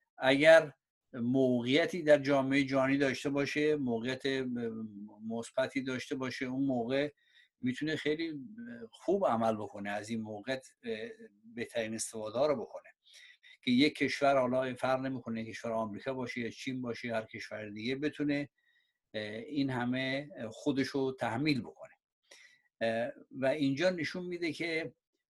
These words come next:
اه، ما با یه مسئله بسیار، بسیار مهم روبرو هستیم و اون این که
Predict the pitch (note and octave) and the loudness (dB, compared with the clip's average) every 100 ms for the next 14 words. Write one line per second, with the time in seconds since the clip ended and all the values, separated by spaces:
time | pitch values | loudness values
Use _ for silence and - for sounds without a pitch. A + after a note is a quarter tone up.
0 | _ _ B2+ A#2+ A#2+ C3 D3 D#3 D#3 - | _ _ -4 -2 -2 2 4 4 2 -6
1 | _ _ C#3+ B2 B2 D#3 D3+ B2+ - C#3+ | _ _ -6 0 2 0 0 -2 -2 -2
2 | C#3+ D3+ D3 C3 - E3 D#3+ C3+ C3 B2+ | -2 -2 -4 -6 0 0 0 -6 -2 -2
3 | A#2+ A#2 B2+ A#2 A#2 A2 A2 A2+ A2+ A#2+ | 0 0 0 0 -2 -2 -2 -2 -4 -4
4 | A2 A2 C#3+ E3 D#3+ - E3 E3+ | -4 -2 -4 -4 -10 -4 -4 -4